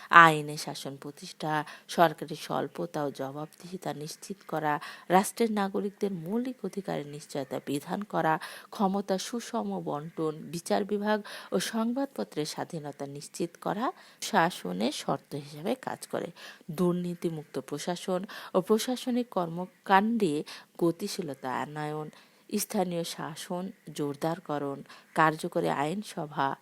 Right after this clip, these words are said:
জনগণের অংশগ্রহণ নিশ্চিত করা ইত্যাদি বিষয় সুশাসনের জন্য অপরিহার্য। নাম্বার দশ, নাগরিকের অতীত, বর্তমান ও ভবিষ্যতের দিক নির্দেশনা।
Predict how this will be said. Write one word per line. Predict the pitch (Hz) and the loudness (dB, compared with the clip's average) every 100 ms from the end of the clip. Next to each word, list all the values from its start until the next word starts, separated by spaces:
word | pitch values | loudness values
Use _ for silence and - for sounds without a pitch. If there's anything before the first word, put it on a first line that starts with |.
| - _ 170 | -14 _ -2
জনগণের | 170 151 156 151 147 143 | 2 2 0 -2 -2 0
অংশগ্রহণ | 139 156 - 214 196 196 170 | -2 -4 -8 -8 -6 -6 -6
নিশ্চিত | 151 190 - 226 - | -6 -8 -6 -8 -6
করা | - 156 147 - - - - | -2 2 0 -2 -20 -12 -4
ইত্যাদি | 180 - 139 131 | -2 0 -2 -2
বিষয় | 131 139 226 294 | -6 -6 -4 -6
সুশাসনের | - 220 - 139 - 135 - | -4 -6 -6 -8 -8 -10 -10
জন্য | - 165 269 - - | -8 -8 -8 -10 -6
অপরিহার্য। | 160 - 110 123 - - 90 90 - _ _ _ _ _ _ - - - - - | -6 -4 -8 -6 -6 -6 -8 -8 -20 _ _ _ _ _ _ -20 -20 -20 -12 0
নাম্বার | 220 214 202 185 | 2 4 2 0
দশ, | 160 135 123 - - - _ _ _ - | -4 -6 -8 -10 -14 -20 _ _ _ -2
নাগরিকের | 170 143 143 139 - 147 - | 0 0 -2 -6 -4 -4 -4
অতীত, | 151 151 - 160 165 196 - 139 | -6 -6 -6 -6 -4 -6 -12 -6
বর্তমান | 147 135 - 143 143 143 - | -4 -4 -6 -8 -6 -10 -8
ও | 147 135 | -8 -8
ভবিষ্যতের | - 156 196 - 220 269 233 - | -10 -8 -6 -6 -4 -2 -2 0
দিক | 214 - | 0 0
নির্দেশনা। | 139 - - - 135 135 | -8 -8 -8 -10 -8 -8